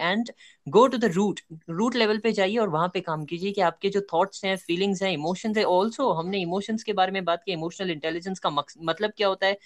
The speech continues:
क्रिएटिविटी का मतलब क्या होता है, leadership, actually what exactly leadership is and how we are planning to reform it, वो उसके बारे में हमने बात किया। और जो most importantly है, क्रिएटिविटी एक नल नहीं है कि आपने खोल दिया और पानी बरसेगा। You have to take a rest, you have to, you have to,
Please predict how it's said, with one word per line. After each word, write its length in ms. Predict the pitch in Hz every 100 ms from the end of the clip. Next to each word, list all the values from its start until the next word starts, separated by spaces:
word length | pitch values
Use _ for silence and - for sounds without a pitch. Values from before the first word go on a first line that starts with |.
| - - -
क्रिएटिविटी 540 | 156 170 226 233 226
का 100 | 214
मतलब 240 | 202 202 202
क्या 160 | 202
होता 160 | 196 202
है, 80 | 185
leadership, 600 | 156 190 262 294 277 240
actually 320 | 214 247 226
what 120 | 226 196
exactly 360 | 156 190 226
leadership 400 | 202 185 214 214 202 -
is 140 | 233 226
and 80 | 220 -
how 160 | 165 214
we 140 | 208 196
are 40 | 170
planning 260 | 151 180 208
to 60 | 175
reform 420 | 135 - 170 196
it, 80 | 202 -
वो 240 | 135 165
उसके 240 | 165 - 190
बारे 200 | 175 180
में 120 | 185
हमने 200 | 160 165
बात 220 | 151 147 -
किया। 140 | 165 180 - - - -
और 260 | 247 320 262
जो 100 | 269
most 240 | 240 240
importantly 580 | 202 196 196 202 208 196
है, 120 | 196
क्रिएटिविटी 600 | 202 170 170 190 208 202 202
एक 260 | 196 - -
नल 240 | 156 175 240
नहीं 260 | 240 220
है 120 | 214 214
कि 100 | 202
आपने 260 | 185 196
खोल 260 | 196 180 190
दिया 120 | 202
और 100 | 196
पानी 220 | 160 175
बरसेगा। 440 | 185 160 160 180 208
You 160 | 202
have 220 | 190 165 196 226
to 40 |
take 320 | 214 196 156
a 40 | 131
rest, 380 | 160 185 -
you 100 | 160
have 140 | 143 165 -
to, 160 | 233 233 - - _ 180
you 120 | 170
have 140 | 185 -
to, 220 | 220 233